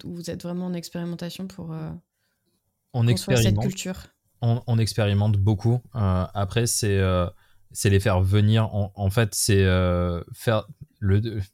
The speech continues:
Speaker 2: c'est ça le problème, c'est que en fait, on parle de full remote et donc qu'ils soient loin. Et en fait, le but, c'est de les faire venir pour, euh,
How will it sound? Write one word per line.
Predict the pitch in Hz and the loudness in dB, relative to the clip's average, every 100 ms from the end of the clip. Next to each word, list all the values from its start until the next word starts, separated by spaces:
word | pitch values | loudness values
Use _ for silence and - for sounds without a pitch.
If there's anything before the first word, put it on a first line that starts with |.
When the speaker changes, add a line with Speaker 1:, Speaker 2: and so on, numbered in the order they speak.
| - | -14
Speaker 2:
c'est | - - 101 | -8 -2 -2
ça | 98 110 | 0 0
le | |
problème, | 101 131 131 | 2 2 2
c'est | - 95 | 0 -2
que | 101 98 - _ | -2 -4 -16 _
en | - | -8
fait, | 107 113 | -6 -4
on | 113 | 2
parle | 110 | 4
de | 110 | 2
full | - 117 | 2 2
remote | 120 120 120 | 4 4 2
et | |
donc | 104 101 | 2 0
qu'ils | - | -2
soient | - 110 | -2 2
loin. | 120 135 135 | 4 2 2
Et | 107 | 0
en | 104 | 0
fait, | 98 123 - | 0 -2 -4
le | - 107 110 104 | -12 -8 -4 0
but, | 127 127 | 0 2
c'est | |
de | 104 | 2
les | 101 | 4
faire | 107 | 4
venir | 110 117 131 131 - | 4 4 4 2 -2
pour, | 117 107 | -2 0
euh, | 104 98 98 | 2 2 0